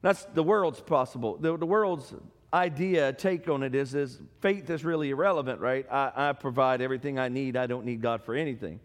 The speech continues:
But the righteous, the us, the saved, the Christian, the born-again believer, the children of God, the Bible says that we should live by faith.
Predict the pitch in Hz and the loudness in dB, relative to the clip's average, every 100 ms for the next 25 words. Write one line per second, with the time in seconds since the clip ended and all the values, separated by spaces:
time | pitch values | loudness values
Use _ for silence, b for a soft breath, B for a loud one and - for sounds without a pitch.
0 | b b b b b b 170 170 170 180 | b b b b b b 2 4 2 4
1 | 285 302 - 165 156 165 175 226 311 - | 4 4 0 -2 -2 -4 4 4 4 0
2 | - 185 - 233 294 247 131 156 175 - | -4 -6 -2 6 6 6 0 -2 -6 -14
3 | b b b 156 151 - 311 277 - 180 | b b b -8 -2 0 0 0 -2 0
4 | 185 170 254 240 202 233 185 202 294 180 | 2 2 2 2 -2 0 0 0 0 -2
5 | 135 - B B 175 - 302 240 226 196 | -6 -8 B B -4 0 2 2 0 0
6 | 160 262 185 139 151 - B B B B | 2 4 2 0 -4 -14 B B B B
7 | _ _ - 151 165 269 359 247 233 208 | _ _ 0 2 4 4 4 4 4 4
8 | 180 170 233 349 - 277 359 240 208 262 | 2 2 2 0 0 2 4 6 6 4
9 | 202 226 202 254 339 - - - | 4 2 2 4 4 2 -10 -18